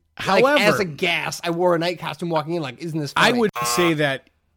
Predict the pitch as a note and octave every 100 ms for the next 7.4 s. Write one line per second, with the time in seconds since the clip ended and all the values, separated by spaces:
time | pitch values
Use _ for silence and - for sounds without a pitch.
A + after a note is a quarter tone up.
0 | _ _ _ _ - G#3 F#3 D#3 G#3 A3
1 | A3 C4+ - D3+ C3+ C3+ C#3+ D#3+ D3 C3+
2 | - F3 D#3+ C#3 C3+ C3+ D3+ C#3+ C#3 C3+
3 | C#3 E3+ G#3+ E3+ D#3 D#3+ - C#3+ C#3 A2+
4 | C#3 C3+ D3 D3+ - - G#3 G3 F3 D#3+
5 | D#3 D3 D3 D3+ C#3 - D3 C3 - -
6 | G3 E3 A#2+ A2+ C3+ C#3 C#3 C3+ D3 D#3+
7 | F3+ F#3 E3